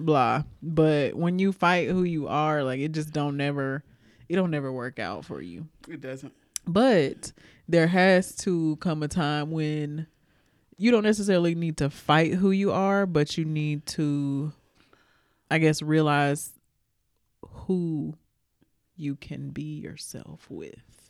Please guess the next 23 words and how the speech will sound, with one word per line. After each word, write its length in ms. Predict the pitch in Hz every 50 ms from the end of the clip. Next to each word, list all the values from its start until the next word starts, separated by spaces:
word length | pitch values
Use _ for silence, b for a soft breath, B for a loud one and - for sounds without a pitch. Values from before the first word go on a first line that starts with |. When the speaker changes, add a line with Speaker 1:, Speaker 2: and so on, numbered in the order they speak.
| _ _ _ _ _ _ _ _ _ _ _ _ _ _ _ _
Speaker 2:
Yeah. 100 | - 170 160 - - _ _ _ _ _ _ _ B B B B B B B B B -
Right. 440 | 165 175 175 175 151 139 123 - - _ _ _ _ _ _ -
That's, 460 | 127 143 156 165 165 - - - _ - - _ _ 123
that's 200 | 131 131 - -
the 80 | - 120
key. 280 | - - 101 85 - _ _ _ _ _ _ _ _ _ - - - - -
That's 320 | 95 120 135 151 - -
the 80 | - -
key. 240 | - 117 110 - - _ -
Like, 320 | 101 123 120 123 127 -
who 240 | - 165 180 185 180
can 500 | - - 170 147 143 139 131 123 127 - -
I 120 | 135 147
be 280 | 147 143 143 147 151 143
vulnerable 500 | 151 147 135 120 123 139 139 135 131 123
with? 240 | 117 117 131 - _ B B B B B B B B B _ _ _ _ _ _ _ _ _ _ _ _ _ _ _ _ _ _ _ -
Can 120 | - 139
I 80 | 139 139
be 160 | 135 135 135
vulnerable 580 | 131 - 131 127 131 131 135 127 127 123 123
with 220 | 120 123 117 - 110
everybody? 360 | 117 135 139 135 135 156 226
No. 280 | 285 269 202 170 214